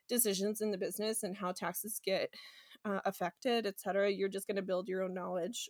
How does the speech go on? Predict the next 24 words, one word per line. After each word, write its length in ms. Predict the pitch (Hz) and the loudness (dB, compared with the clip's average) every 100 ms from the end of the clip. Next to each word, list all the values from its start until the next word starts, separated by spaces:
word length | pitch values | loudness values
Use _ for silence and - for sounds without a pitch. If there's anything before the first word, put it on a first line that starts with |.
| - | -4
in 140 | 208 190 | 0 2
that 180 | 185 165 | 2 0
area 460 | 101 95 - - - | -4 -2 -2 -2 0
as 220 | 180 196 | -2 -2
well. 400 | 185 160 185 240 - - - _ | -2 2 4 2 0 -14 -20 _
And 360 | 208 190 190 190 | 2 4 4 4
you'll 120 | 202 | 4
be 480 | 196 185 180 185 - - _ 208 | 4 0 0 0 -2 -10 _ -6
more 400 | 202 208 208 208 | 0 4 8 8
aware 420 | 185 185 185 190 | 8 6 6 4
of 200 | 190 196 | 2 0
maybe 240 | 185 180 | -2 -2
deductions 580 | 175 175 202 - 220 214 | -2 -2 -2 0 -2 -2
that 120 | 180 | -4
you 120 | 180 | -4
should 200 | 175 208 | -4 -4
have 80 | 208 | -4
been 160 | 196 196 | -2 -2
taking, 540 | - 208 196 196 196 | -2 -2 -2 -2 -2
things 260 | 196 190 196 | -2 -4 -2
that 140 | - | -2
you 120 | - 185 | -4 -6
should 220 | - 196 | -6 -6
be, 260 | 185 180 | -4 -4